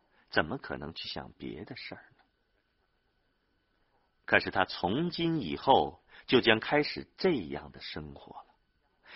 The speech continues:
他每天要看的是家里人的泪水、疾病、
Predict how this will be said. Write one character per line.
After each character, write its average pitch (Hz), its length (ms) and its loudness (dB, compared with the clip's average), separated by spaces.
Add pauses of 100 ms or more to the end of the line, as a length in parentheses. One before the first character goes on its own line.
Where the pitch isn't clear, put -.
(120)
他 127 120 10
每 101 220 10
天 117 180 4
要 127 160 10
看 123 260 8
的 90 80 4
是 87 140 -4
家 143 320 4
里 107 100 0
人 76 200 0
的 95 80 6
泪 117 420 0
水、 - 380 -6 (340)
疾 156 320 -4
病、 110 340 2